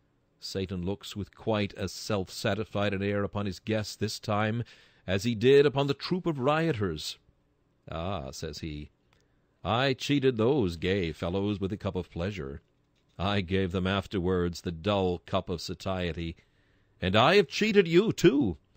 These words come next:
You think yourselves all right, <laughs> but I have deceived you twice. I have befooled you, indeed." So he brings in a cup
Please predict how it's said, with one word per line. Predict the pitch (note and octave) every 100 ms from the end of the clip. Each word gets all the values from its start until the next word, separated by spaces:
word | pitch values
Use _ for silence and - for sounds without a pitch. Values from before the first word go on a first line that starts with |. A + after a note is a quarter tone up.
| _ _ - -
You | D#3 B3+
think | - A#3 E3+
yourselves | F3 - E3 E3+ C#3+
all | C#3+ F3
right, | F#3+ F3+ G3 D#3 - -
<laughs> |
but | - F#2+ G2+ F2 F2
I | F#2 G2
have | F#2 E2
deceived | E2+ E2 - G#2 F#2+ F#2
you | F#2+
twice. | G2 - E2+ D#2 D2 - - -
I | G#2 A#2 A2 G2+
have | A2 F2+
befooled | G2+ F#2+ - B2 A#2 G#2+
you, | G2+ A2 B2 F#2
indeed." | F2 F2+ F2 A2+ B2+ F#2+ F2 - _ _ _ _ _ _ _ _ _ -
So | - A#2 B2+
he | B2+
brings | G#2 B2+ C3+ A#2+
in | B2+
a | B2+
cup | - C3 C#3+